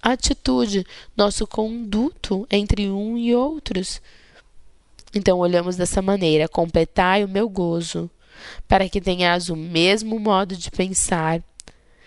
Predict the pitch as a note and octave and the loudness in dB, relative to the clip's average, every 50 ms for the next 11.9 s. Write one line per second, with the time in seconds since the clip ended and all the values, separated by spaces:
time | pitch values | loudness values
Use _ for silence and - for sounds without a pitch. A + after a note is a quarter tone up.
0 | - - - - - E3 D#3 D#3+ D#3 E3 E3 E3 E3+ - F#3 F3+ F3+ F3+ F3+ F#3 | -20 -16 -4 0 0 0 0 0 -2 0 0 0 0 0 -2 -2 -2 -2 0 0
1 | F#3+ G3+ A3 G3 G3 F#3+ F#3 - - _ - F3 E3 D#3 D#3+ E3 F3 F3 F3 F3 | 2 4 4 2 2 0 -4 -12 -20 _ -6 -2 -2 -2 -2 -2 -4 -2 0 2
2 | F3 F3 F#3+ F#3+ F#3 E3+ E3+ E3+ F3 - _ _ - - _ _ - - _ _ | 2 2 2 0 -4 -6 -8 -10 -10 -12 _ _ -20 -20 _ _ -20 -20 _ _
3 | _ - - - - _ _ - - _ _ _ - - - - - - - - | _ -20 -20 -20 -20 _ _ -20 -20 _ _ _ -20 -20 -20 -16 -14 -14 -14 -14
4 | - - - A3 F#3+ F#3+ F#3+ - - - - - F#3 F3 F3+ F#3 - - - F3 | -8 -2 0 2 2 2 0 -2 -4 -2 0 0 0 0 0 -4 -4 0 2 2
5 | D#3+ D#3+ E3+ - - - _ _ _ _ _ _ - - A3 G3+ G#3 G#3+ A#3 A#3+ | 2 2 0 -6 -18 -20 _ _ _ _ _ _ -6 -2 -2 0 2 2 2 2
6 | A#3+ C#4 C4+ B3 - C4+ C4 C#4+ D4 C4 - G#3 - - G3+ G#3 A#3 A#3+ - - | 0 -2 -2 0 2 2 2 2 0 -2 -2 -4 -2 0 0 0 0 0 -4 -2
7 | G#3+ G#3+ G#3 G3+ G#3 - G#3+ G#3 G3 G3+ G#3 G3 G#3 G#3 A3 A#3 G3 G3 F#3+ - | 0 0 0 0 0 0 -2 -2 -2 -2 -2 -2 -2 0 0 0 -2 -2 -4 -6
8 | - - - - _ _ - - _ _ _ _ _ - - - - F3+ E3 E3 | -10 -20 -20 -20 _ _ -20 -20 _ _ _ _ _ -20 -4 0 2 2 2 2
9 | F3 F3 E3 - - F#3+ F#3+ F#3+ F#3 F#3+ G3+ G3+ G3+ G3+ G3 - F3+ E3 D#3+ E3 | -2 -10 -10 -8 -6 -4 0 2 2 2 2 2 -2 -2 -2 0 0 0 2 0
10 | F#3 G#3 G#3+ - _ _ _ _ _ _ _ - - - - _ _ _ _ _ | 0 -2 -4 -6 _ _ _ _ _ _ _ -20 -20 -20 -20 _ _ _ _ _
11 | _ - F#3+ F3 F3+ F3+ E3+ D#3+ E3 G3 G#3+ - - - - - C4 C4 | _ -12 -2 2 4 4 4 2 0 -2 -4 -4 -4 -4 -4 -4 -4 -4